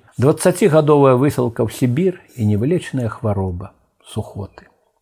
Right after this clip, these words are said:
За дрэннае выхаванне сыноў і дачкі на сібірскую высылку асудзілі і старога Тодара Нарбута.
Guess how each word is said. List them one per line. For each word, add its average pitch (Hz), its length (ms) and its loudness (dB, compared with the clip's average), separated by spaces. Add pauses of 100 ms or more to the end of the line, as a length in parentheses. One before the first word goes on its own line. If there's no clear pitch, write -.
(460)
За 127 220 4
дрэннае 170 480 4
выхаванне 143 720 2
сыноў 151 400 4
і 131 80 4
дачкі 123 480 -2
на 131 80 0
сібірскую 135 720 2
высылку 147 560 -2
асудзілі 143 640 0
і 143 180 -4
старога 147 720 0
Тодара 113 320 0
Нарбута. 101 800 -6